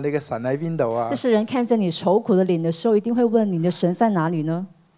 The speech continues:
Speaker 1: 呃，我，我自己就有好深嘅體會啦，就係當喺二零零一年我中槍嘅經歷嘅裏邊。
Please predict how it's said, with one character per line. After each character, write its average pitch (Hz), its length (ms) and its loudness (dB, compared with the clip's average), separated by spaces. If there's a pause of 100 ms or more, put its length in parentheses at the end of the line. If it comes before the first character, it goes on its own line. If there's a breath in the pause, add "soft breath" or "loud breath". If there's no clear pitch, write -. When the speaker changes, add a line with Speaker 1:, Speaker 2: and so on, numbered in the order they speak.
Speaker 1:
呃， 135 200 -2
我， 151 300 -2
我 156 80 0
自 156 160 -8
己 156 240 0
就 127 600 -2
有 131 180 -2
好 131 220 -8
深 156 260 -4
嘅 120 260 0 (300)
體 127 260 -6
會 131 220 -2
啦， 131 180 -2
就 123 140 -6
係 110 160 -4 (140)
當 143 360 -2
喺 131 60 -10
二 120 460 -10
零 104 160 -14
零 104 140 -12
一 127 140 -8
年 110 120 -10
我 110 100 -10
中 117 240 -10
槍 131 220 -6
嘅 117 100 -4
經 123 240 -6
歷 107 80 -6
嘅 - 160 -10
裏 104 80 -8
邊。 107 240 -12